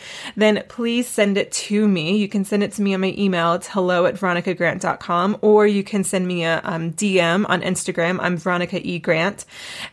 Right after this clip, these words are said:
and just send me a screenshot or whatever you need to share this funny text or this ridiculous situation or whatever it is. And I know that a lot of the other women who read Love Po-, Love Potions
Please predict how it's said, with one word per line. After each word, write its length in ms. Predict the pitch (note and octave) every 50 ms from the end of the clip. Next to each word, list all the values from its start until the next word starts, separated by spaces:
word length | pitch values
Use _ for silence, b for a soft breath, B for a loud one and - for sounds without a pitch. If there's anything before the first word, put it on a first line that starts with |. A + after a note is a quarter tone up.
| -
and 420 | - G#3 G3 G3+ G3 G3 G3 - G#3
just 200 | A#3 G#3+ G3+ -
send 180 | A3 G3+ G3+
me 140 | G3 F#3+ F#3
a 20 | F3+
screenshot 720 | - - - - C4+ C4+ C4 B3 - B3+ A#3 A3+ A3+ -
or 160 | G3 G3 G3
whatever 260 | F#3+ F#3+ G3+ G3 G3+
you 160 | G#3 G3+ G3 F#3+
need 320 | F#3 F#3 F3 F3+ F3+ E3
to 120 | - G#3+
share 440 | - - - F#3+ F3+ F3 E3 E3 D#3+
this 340 | - F3 F3 D#3+ E3 - -
funny 280 | - - - E3 E3+ E3
text 440 | - - C4 B3 B3 - - - -
or 180 | - - F3 E3+
this 260 | E3 F3 E3 E3 -
ridiculous 440 | E3 D#3+ E3 D#3+ D3+ - - - -
situation 640 | - - - - G3 G#3+ A3+ G#3+ G#3+ - G#3 G3+ G3
or 120 | - F#3+ F3
whatever 340 | E3+ F3+ F#3 F#3 F3+ F#3+ F#3
it 80 | F3+
is. 300 | - F3 F3 F3+ F3 F3 B B B B B B B
And 240 | - G#3 G3+ G3+ -
I 140 | - G3 G3+
know 320 | G3+ G3+ G3 G3+ G3+ G3+
that 400 | G3 G3+ G3 F#3+ F#3 F#3 - - _ _ _ _ _ _ _ _ _ _ _ _ _ _ _ - -
a 100 | A3 G#3+
lot 180 | G3+ G3+ G3+
of 100 | G#3 G3+
the 140 | F#3+ G3+ F#3
other 200 | - F3+ G3 F#3+
women 280 | F#3 F#3+ F#3 F#3 F#3+ G3
who 360 | F3+ E3 G3+ F3+ F3 F3+ F3 F3+
read 240 | F3+ A3 A3 G3 F#3+
Love 240 | G3 F#3+ F#3+ -
Po-, 200 | - - - -
Love 320 | - G3+ F#3 F#3 F3+ F3 -
Potions 640 | - G3+ F3+ F#3 - - F#3 E3+ F3 F3 F3+ E3+